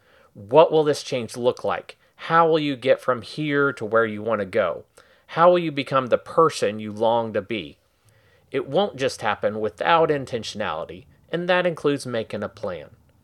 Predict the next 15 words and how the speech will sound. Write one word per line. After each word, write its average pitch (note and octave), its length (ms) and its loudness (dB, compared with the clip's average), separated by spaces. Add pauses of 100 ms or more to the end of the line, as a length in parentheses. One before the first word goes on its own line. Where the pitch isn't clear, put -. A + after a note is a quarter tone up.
(260)
If D3 200 -2
you D#3+ 120 -4
remember, D#3+ 580 2
in C3 80 2
the C3 80 -2
past E3+ 380 2
few F3 240 -8
episodes, A#2 640 0
we D#3 100 -4
spoke - 540 2
of A#2+ 100 -6
the B2+ 80 2
stages A2+ 720 -2
of G#2+ 140 0
change. - 520 -8